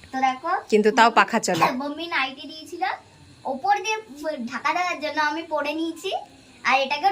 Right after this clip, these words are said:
Speaker 1: ঢাকা নিয়ে নিয়েছি, ওড়নাটাকে, যেটা মাথায় পড়েছিল দেখলে না, পিঙ্ক কালারের, এটাই ওটা।
Speaker 2: শরীর খারাপ হলেও একটা ভেতরে ভেতরে যে গুমসানি গরমটা থাকে, সেটা কিন্তু লাগছে। ওর গলায় ব্যথা, জ্বর এসেছে,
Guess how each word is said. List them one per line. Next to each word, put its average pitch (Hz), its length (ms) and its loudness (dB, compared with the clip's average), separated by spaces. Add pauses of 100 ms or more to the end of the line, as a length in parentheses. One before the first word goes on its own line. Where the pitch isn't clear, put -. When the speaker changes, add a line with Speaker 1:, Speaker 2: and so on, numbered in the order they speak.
Speaker 1:
ঢাকা 233 140 -8
নিয়ে 214 160 -6
নিয়েছি, 180 360 -12
ওড়নাটাকে, 196 520 -12 (580)
যেটা 269 300 2
মাথায় 294 420 0
পড়েছিল 320 280 -8
দেখলে 330 320 -4
না, 740 260 -4
পিঙ্ক 269 200 -10
কালারের, 294 680 -8
এটাই 240 240 -4
ওটা। - 160 -12 (720)
Speaker 2:
শরীর 254 320 6
খারাপ 262 260 8
হলেও 269 340 6 (100)
একটা 240 440 4 (200)
ভেতরে 208 300 2
ভেতরে 233 340 4
যে 220 460 4 (180)
গুমসানি 214 460 4
গরমটা 202 480 4
থাকে, 214 360 0 (480)
সেটা 214 260 0
কিন্তু 226 260 2
লাগছে। 185 520 2 (200)
ওর 190 120 -4
গলায় 202 340 4
ব্যথা, 208 380 0 (260)
জ্বর 190 280 2
এসেছে, 202 420 -2